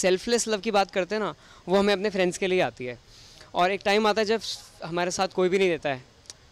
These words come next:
we have no one to love, no one, uh, is there to affection, uh, to, to give us affection। तो उस टाइम पे एक ही है जो हमारा साथ देता है और वो है हमारे फ्रेंड्स। हम, uh, जब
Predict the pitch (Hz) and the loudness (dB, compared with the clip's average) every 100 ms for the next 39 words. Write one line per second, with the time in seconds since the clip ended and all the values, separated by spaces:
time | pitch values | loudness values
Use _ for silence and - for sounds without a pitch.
0 | 151 165 175 175 175 180 180 165 160 160 | -8 -4 0 2 2 2 0 2 2 0
1 | 143 156 160 165 170 170 160 - - 165 | -2 -2 0 0 0 -2 -4 -10 -10 -8
2 | 156 151 143 - - 156 160 160 170 165 | -8 -10 -12 -14 -12 -4 -4 -2 -4 -6
3 | 156 - 170 156 147 - 139 139 143 143 | -8 -6 -4 -6 -8 -8 -8 -8 -12 -6
4 | 170 180 175 175 170 165 147 - 143 - | -6 -4 -2 -2 -4 -6 -6 -6 -8 -12
5 | - - - - - - - - 226 - | -20 -20 -20 -20 -20 -18 -14 -8 -4 0
6 | 254 240 262 - 254 269 - - 185 214 | 2 2 0 2 2 2 -4 -4 -2 -2
7 | 240 220 202 202 226 - 165 175 180 180 | -2 -6 -4 -4 -6 -12 -10 -6 -4 -4
8 | 175 156 160 151 160 175 - - - - | -4 -6 -4 -6 -6 -8 -16 -20 -20 -12
9 | 156 156 170 170 165 165 143 131 - - | -8 -4 -2 0 -2 -4 -4 -6 -10 -14
10 | - - - - - - 165 175 196 196 | -18 -20 -20 -20 -20 -12 -2 0 0 0
11 | 180 165 160 156 147 175 | 2 2 2 0 0 -2